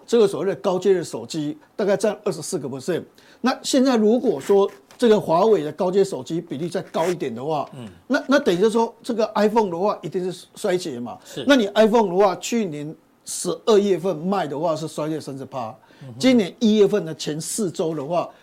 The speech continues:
Speaker 1: 卖也是卖衰退三十趴，也就是说平均在大陆它的年减率的话，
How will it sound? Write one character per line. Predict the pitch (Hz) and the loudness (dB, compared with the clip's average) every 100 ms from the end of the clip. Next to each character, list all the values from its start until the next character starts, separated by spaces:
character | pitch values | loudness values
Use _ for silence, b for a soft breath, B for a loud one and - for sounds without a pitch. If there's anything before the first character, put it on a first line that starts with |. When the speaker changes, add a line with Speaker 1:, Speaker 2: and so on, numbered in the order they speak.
| B - | B 0
Speaker 1:
卖 | 240 190 180 | 2 2 -2
也 | 147 | -8
是 | - 180 | 0 0
卖 | 180 208 - - _ | 2 0 0 -8 _
衰 | - 196 | -2 0
退 | 170 175 | 0 -2
三 | - 165 | -4 -8
十 | 160 139 | -8 -8
趴， | 151 135 | -8 -6
也 | - | -2
就 | 175 | 2
是 | 262 | 2
说 | 262 B B | 0 B B
平 | 196 | 2
均 | 214 240 | 4 2
在 | 220 | 0
大 | 214 214 202 | -2 -2 0
陆 | 196 | 0
它 | 196 | 0
的 | 185 | -2
年 | 156 165 | -4 -8
减 | 196 180 135 | -6 -6 -4
率 | 185 | -4
的 | 160 | -2
话， | 151 170 | -2 -2